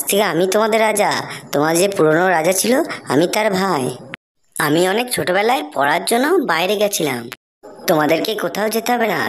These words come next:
তোমাদেরকে আমি যেমনটা শিখিয়ে দিচ্ছি শিয়ালকে গিয়ে সেরকমই বলবে।" এরপর তারা শিয়ালের কাছে আসে,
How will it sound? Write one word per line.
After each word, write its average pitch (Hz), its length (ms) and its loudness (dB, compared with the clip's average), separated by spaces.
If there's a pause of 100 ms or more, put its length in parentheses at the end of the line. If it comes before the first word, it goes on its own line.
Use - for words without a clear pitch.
তোমাদেরকে 151 460 0
আমি 220 140 2
যেমনটা 165 380 0
শিখিয়ে 196 320 -2
দিচ্ছি 233 240 2 (320)
শিয়ালকে 160 480 2
গিয়ে 190 220 4 (120)
সেরকমই 170 500 0
বলবে।" 208 360 2 (840)
এরপর 160 360 2
তারা 190 200 2 (100)
শিয়ালের 165 440 2
কাছে 185 220 -2
আসে, 131 280 -2